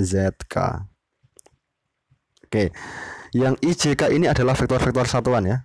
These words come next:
Seperti yang kita bicarakan pas membicarakan vektor dulu itu. I, J, K ini vektor-vektor satuan. Nah, sekarang makhluk apa ini? Operator del ini. Apakah dia merupakan vektor?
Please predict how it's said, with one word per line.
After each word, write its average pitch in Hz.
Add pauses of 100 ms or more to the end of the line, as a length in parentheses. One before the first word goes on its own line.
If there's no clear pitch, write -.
Seperti 107
yang 104
kita 104
bicarakan 104 (160)
pas 113
membicarakan 104
vektor 107
dulu 104
itu. 95 (800)
I, 113
J, 110
K 120
ini 120
vektor-vektor 120
satuan. 98 (1400)
Nah, 135
sekarang 180
makhluk 175
apa 127
ini? 147 (1040)
Operator 120
del 120
ini. 107 (400)
Apakah 151
dia 147
merupakan 135
vektor? 123